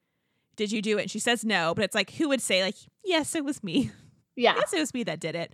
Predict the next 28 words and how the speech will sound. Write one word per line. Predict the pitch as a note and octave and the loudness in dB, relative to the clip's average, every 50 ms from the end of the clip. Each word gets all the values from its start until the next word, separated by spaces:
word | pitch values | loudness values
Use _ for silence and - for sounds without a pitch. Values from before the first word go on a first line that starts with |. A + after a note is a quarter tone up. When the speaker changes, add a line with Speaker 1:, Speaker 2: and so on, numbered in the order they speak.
| - - | 6 8
Speaker 2:
I | A3+ A3 A3+ B3+ D4 | 10 10 12 10 10
bet | C4+ D#4 D#4 | 10 10 10
it | D4 B3 | 10 8
was | G3 G#3+ G3+ | 6 4 4
her. | G3+ E3 - A2+ C3 C#3+ E3 F3 - _ _ | 2 0 0 0 0 -2 -2 -4 -8 _ _
Speaker 1:
Yeah, | - G3 F3 D#2 - F#3 - | -6 -4 -2 -2 -2 -4 -4
I | - | 0
Speaker 2:
I | F#3 | 4
Speaker 1:
bet | F#3+ G#3+ | 6 6
Speaker 2:
don't | A#3 A3+ G3+ | 6 6 6
Speaker 1:
it | G#3 | 4
was | G3+ F#3+ | 4 4
Speaker 2:
know | E3+ | 4
that | D3 D#3 | 2 2
Speaker 1:
too. | E3 D#3+ E3+ G3 - _ _ _ _ _ _ _ _ _ _ _ _ - | 0 -4 -6 -8 -10 _ _ _ _ _ _ _ _ _ _ _ _ 6
Speaker 2:
Actually, | G#3+ A3+ - - A#3 G#3 | 6 6 6 6 6 6
I | F3 D#3+ G3 | 6 8 6
don't | G3 G3 C#3+ | 6 6 6
know | D#3 D#3+ D#3 | 6 6 6
what | C#3+ A#2 | 6 4
Marlo | D#3 D3+ D3+ C#3 C#3+ C#3 | 2 2 2 2 2 0
would | D3 D3+ - | 0 0 0
do. | C#3+ D3 D3+ D#3+ | 0 0 2 2
Marlo's | F3+ F3 F3 F#3 F#3+ F#3 F3 F3+ - | 2 4 4 6 6 6 4 4 2
pretty | - D#3+ - - | -2 -2 -2 -2
shady. | - - - - C#3 C#3 - C#4+ G3+ | -4 -4 -4 -4 0 2 2 2 2
<laughs> | |
So. | - - - - - - - A#3+ G#3+ | 0 -4 -6 -6 -6 0 2 2 0